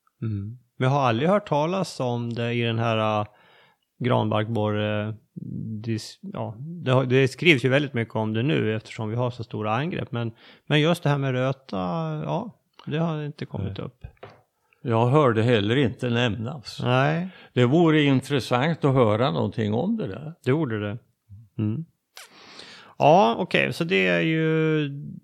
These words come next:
Speaker 1: det är ett par konkreta saker. Alltså blandskog, tänk på hur ni lägger hyggeskanterna. Och med blandskog där, man vill ju gärna ha löv också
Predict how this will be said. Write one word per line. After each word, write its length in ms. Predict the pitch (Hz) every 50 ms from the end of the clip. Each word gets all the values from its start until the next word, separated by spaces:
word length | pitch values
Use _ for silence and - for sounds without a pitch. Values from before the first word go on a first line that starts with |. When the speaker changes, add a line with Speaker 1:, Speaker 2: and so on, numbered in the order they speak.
| 220 208 202
Speaker 1:
det 80 | 190
är 100 | 156 156
ett 120 | 151 - -
par 240 | - 165 151 143 131
konkreta 840 | - - 131 127 120 - 143 139 135 131 123 - - 127 120 117
saker. 600 | 110 - 135 127 123 120 117 - _ _ - - -
Alltså 180 | 120 117 131
blandskog, 1200 | 127 120 135 135 135 135 131 131 131 - - - - - 131 135 135 135 135 135 135 127 123 123
tänk 400 | - - 135 127 127 127 - -
på 120 | - 127 123
hur 180 | 120 120 120
ni 140 | 120 120 117
lägger 360 | 113 117 117 120 117 110 117
hyggeskanterna. 1500 | 110 113 117 113 113 110 107 107 104 - - - - 123 123 123 120 120 120 _ _ - - 101 - - - - - - - - - _ _ _ _ _ - - _ _
Och 80 | - 131
med 160 | 127 131 123
blandskog 680 | 117 123 127 127 127 127 123 - - - - 147 135
där, 120 | 120 120 113 110 120
man 240 | 127 127 127 127 123
vill 160 | 123 127 123
ju 100 | 127 123
gärna 340 | 120 117 117 123 131 135 127
ha 160 | 123 127 123
löv 460 | 120 127 165 165 135 117 113 113 117
också 580 | 151 160 - - - - - - 107 90 - 120